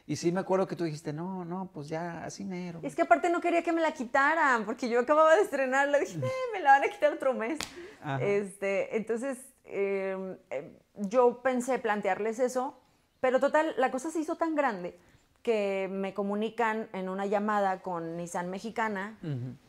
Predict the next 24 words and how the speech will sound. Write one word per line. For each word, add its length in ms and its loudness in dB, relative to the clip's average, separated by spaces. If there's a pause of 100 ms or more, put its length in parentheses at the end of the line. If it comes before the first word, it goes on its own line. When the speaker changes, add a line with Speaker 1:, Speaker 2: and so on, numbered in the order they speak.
(240)
Speaker 2:
el, 340 -4
o 40 -14
sea, 240 -8
la 120 -10
gerencia, 600 -4 (520)
el 180 2
vendedor 680 2 (140)
y 160 -2
yo, 200 2 (240)
los 260 2
tres 240 0
en 120 -4
una 160 -2
llamada 500 0
intentando 580 -8
solucionar 520 0
el 100 2
problema 320 0
que 80 -12
traíamos 360 -4
de 100 -10
muchos 320 -14
días 220 -10
atrás. 320 -8